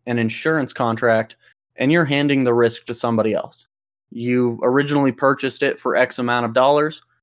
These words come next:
You expect the value of it to go up, and then you sell it to somebody else who expects the value to go up. And that's all it is. So as long as you're not holding it at market close on expiration day, you have no obligation to actually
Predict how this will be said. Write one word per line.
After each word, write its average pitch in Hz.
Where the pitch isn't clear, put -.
You 123
expect 120
the 123
value 120
of 120
it 110
to -
go 117
up, 165
and 135
then 135
you 131
sell 135
it -
to 127
somebody 123
else 120
who 120
expects 113
the 117
value 110
to 110
go 107
up. -
And 123
that's 147
all 127
it 107
is. -
So 127
as 123
long 151
as 139
you're 143
not 131
holding 127
it 123
at 113
market 120
close 117
on 117
expiration 117
day, 147
you 131
have 123
no 131
obligation 117
to 117
actually 110